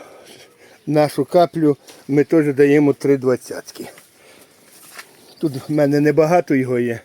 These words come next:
можна, е, просто з куба впустити сюди і розбавити. Якраз хватає, щоб, е, наш помідор, е, живився,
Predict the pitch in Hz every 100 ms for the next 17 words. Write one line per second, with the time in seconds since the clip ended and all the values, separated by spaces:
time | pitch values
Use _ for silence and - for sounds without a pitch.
0 | _ 143 143 123 131 - _ _ _ _
1 | _ 131 131 123 156 165 151 - 143 139
2 | 131 123 113 127 143 123 - _ _ _
3 | _ - 226 190 175 - _ - 147 -
4 | 170 - 156 - 160 175 170 _ _ _
5 | _ _ 214 196 180 - _ _ _ -
6 | 143 143 131 170 160 151 - 117 - _
7 | _ _ - _ - 143 156 156 - -
8 | - 139 - 156 143 - 127 131 107 -
9 | 123 117 117 120 143 139 - 127 123 120
10 | 139 - - - - - 120 113 117 92
11 | 82 - -